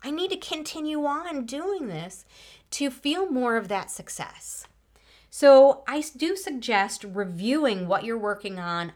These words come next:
on a weekly basis, at least a weekly basis, just so you can keep connected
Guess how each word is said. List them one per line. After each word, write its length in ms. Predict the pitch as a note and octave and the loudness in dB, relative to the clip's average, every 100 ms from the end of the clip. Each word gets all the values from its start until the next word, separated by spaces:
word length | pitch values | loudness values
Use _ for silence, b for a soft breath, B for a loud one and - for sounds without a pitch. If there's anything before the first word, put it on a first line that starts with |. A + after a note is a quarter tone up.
| - | -14
on 120 | F#3+ | -10
a 60 | |
weekly 440 | F3+ E3+ G3+ - G3 | -8 -8 -10 -8 -8
basis, 640 | E3 D#3 C#3+ - - - - | -6 -8 -12 -18 -20 -18 -8
at 140 | F#3 | -8
least 400 | F#3 A#3 B3+ - | -4 -4 -4 -4
a 60 | G3 | -8
weekly 340 | F#3+ F#3+ F3 | -8 -8 -8
basis, 600 | D#3 D3+ D3+ - - - B B B B | -6 -6 -8 -12 -14 -18 B B B B
just 380 | F#3+ C4 D#4+ | 0 2 0
so 60 | - | -4
you 260 | G#3+ A3 A3+ | -6 -4 -6
can 340 | A#3 F#3+ F3 | -8 -10 -12
keep 400 | - - B3+ B3+ | -12 -6 -6 -6
connected 840 | - G#3+ F#3 F3+ F3+ - D#3+ D#3 | -14 -10 -6 -6 -8 -8 -10 -10